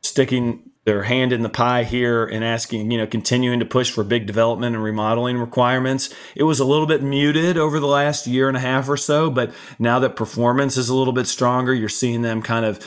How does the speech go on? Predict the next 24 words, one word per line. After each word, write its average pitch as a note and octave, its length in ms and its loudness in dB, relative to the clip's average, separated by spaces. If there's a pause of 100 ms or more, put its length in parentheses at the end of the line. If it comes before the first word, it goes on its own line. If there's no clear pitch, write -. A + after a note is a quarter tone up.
(120)
step B2 380 2
back A#2+ 320 0
in. A#2+ 380 0 (240)
Several C3+ 400 4
brands B2+ 480 0
are A2+ 40 -4
starting B2 480 0
to, A#2 300 0 (320)
are A2+ 140 0
getting A#2+ 260 2
close B2 380 0
to A#2 100 0
announcing A#2+ 540 0
some A2+ 180 -2
pretty B2 220 0
big A#2 400 0 (120)
new B2+ 640 0 (140)
remodeling A#2+ 720 0
requirements C3+ 720 0
across A#2+ 400 0
their A#2 140 -2
systems, D3 680 0
so A#2 140 0
be, A#2+ 380 0